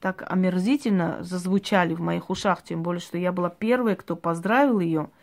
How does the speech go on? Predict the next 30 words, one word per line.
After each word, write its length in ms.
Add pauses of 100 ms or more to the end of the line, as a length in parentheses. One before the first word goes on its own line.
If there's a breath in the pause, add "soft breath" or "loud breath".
(440 loud breath)
кто 220
ей 140
подарки 560
принес 720
и 220
так 280
далее. 360
И 180
вот 160
такое 300
услышать. 540 (600 soft breath)
И 80
я 180
сказала: 600 (300)
«Конечно, 420
и 260 (400)
<laughs> 320
ты 120
меня 240
не 120
пригласишь 600
на 100
свадьбу, 380
потому 320
что 160
у 20
тебя 180
свадьбы 480
не 120
будет». 360